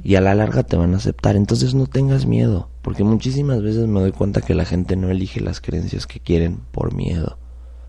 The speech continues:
Entonces, ojo ahí, por favor, va, cuestiona. Cuestiónate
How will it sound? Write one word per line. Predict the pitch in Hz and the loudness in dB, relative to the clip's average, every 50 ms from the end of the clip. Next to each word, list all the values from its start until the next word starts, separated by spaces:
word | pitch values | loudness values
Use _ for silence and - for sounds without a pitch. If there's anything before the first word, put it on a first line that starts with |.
| - - - - - - - - - - - - - - | -18 -18 -18 -18 -18 -18 -18 -18 -18 -18 -18 -18 -14 -6
Entonces, | - 104 - - 117 117 113 117 113 113 - - - | -6 -4 0 0 0 2 2 2 0 0 -2 -6 -2
ojo | - 110 110 117 123 - 113 | 0 2 2 2 2 2 2
ahí, | 107 107 107 107 | 2 4 2 0
por | - - 120 110 | -2 -4 -6 -6
favor, | 107 104 98 90 90 92 90 90 - | -4 -4 -2 -2 -2 -2 -2 -4 -4
va, | 87 85 - - - | -6 -6 -8 -8 -4
cuestiona. | - 95 95 - - - 107 107 107 110 101 87 - - - - - - - - - - - - - - - - - - - - | -2 -2 -2 -2 -2 0 0 2 2 2 0 -2 -4 -8 -14 -18 -18 -18 -18 -18 -18 -18 -18 -18 -18 -18 -18 -18 -18 -18 -16 -8
Cuestiónate | - - 98 101 - - 110 117 120 120 120 120 - - - - - | -2 -2 0 0 0 2 2 2 4 2 0 0 2 0 0 0 0